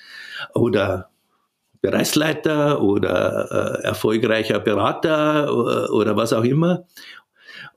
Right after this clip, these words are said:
Ähm, oder Frau Doktor, äh, oder Herr Doktor oder, äh,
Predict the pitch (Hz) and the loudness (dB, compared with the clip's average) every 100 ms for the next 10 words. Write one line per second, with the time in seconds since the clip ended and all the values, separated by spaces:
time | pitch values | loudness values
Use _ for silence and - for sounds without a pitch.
0 | _ 123 117 117 104 - _ _ - 117 | _ -2 0 0 -2 -8 _ _ -4 0
1 | 123 117 104 101 98 98 - _ - - | 2 2 2 0 0 -6 -10 _ -10 -2
2 | 110 117 160 - 175 156 160 156 156 156 | -2 0 -2 -2 0 2 2 2 2 2
3 | 143 131 127 127 117 104 120 131 165 156 | 0 2 2 2 2 2 2 0 0 0
4 | 165 165 - 143 143 143 143 135 120 107 | -2 -2 -2 2 2 2 2 0 0 2
5 | 104 101 101 98 110 113 110 107 | 2 2 2 2 0 0 -2 0